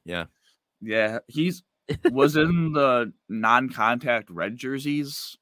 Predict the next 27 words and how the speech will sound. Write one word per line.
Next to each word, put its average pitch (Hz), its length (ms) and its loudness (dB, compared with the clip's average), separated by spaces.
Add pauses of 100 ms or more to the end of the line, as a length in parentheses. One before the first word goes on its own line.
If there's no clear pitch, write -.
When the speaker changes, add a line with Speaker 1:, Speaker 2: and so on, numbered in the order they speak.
Speaker 2:
um, 98 340 -4
yesterday, 135 420 -4
so 127 160 -8
that 110 120 0
means 113 180 -6
he 117 80 -12
went 95 140 -2
up 95 100 -10
a - 20 -16
step. 139 380 -2
So 110 400 -2 (720)
I 160 80 4
think 165 160 0
he 165 80 2
has 147 100 2
a 104 60 -6
chance 117 420 -4
to 147 100 -8
play. 139 260 4
Again, 117 600 2
that 135 260 0
is 107 160 -8
always 98 420 -6
really 101 200 -6
weird. 101 340 -4
I 90 80 -2
mean, 92 200 -6